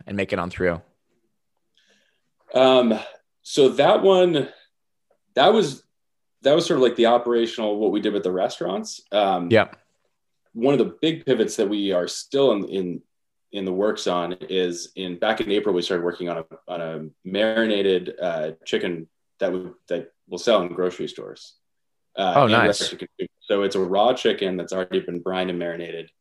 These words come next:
Speaker 2: um, that you literally just throw in the oven, uh, or throw on the stove, cook, and you have, like, the perfectly seasoned, perfectly marinated chicken.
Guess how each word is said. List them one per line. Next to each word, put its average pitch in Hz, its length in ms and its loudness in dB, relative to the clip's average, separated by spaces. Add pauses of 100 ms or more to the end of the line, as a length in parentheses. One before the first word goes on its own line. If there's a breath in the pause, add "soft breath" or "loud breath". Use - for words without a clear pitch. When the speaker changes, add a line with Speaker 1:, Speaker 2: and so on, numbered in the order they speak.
(440)
Speaker 2:
um, 85 240 -2
that 90 160 -2
you 104 100 -2
literally 117 340 6
just 95 220 -2
throw 104 220 2
in 104 80 0
the 95 100 2
oven, 90 340 -2 (580)
uh, 87 260 0
or 92 180 0
throw 101 220 4
on 95 60 0
the 90 60 -2
stove, 92 520 0
cook, 90 300 -4 (180)
and 82 420 -6
you 85 120 -8
have, 85 280 -4
like, 80 320 -6
the 85 60 -10
perfectly 90 680 -4
seasoned, 85 640 -8
perfectly 85 300 -10
marinated 76 480 -10
chicken. - 320 -20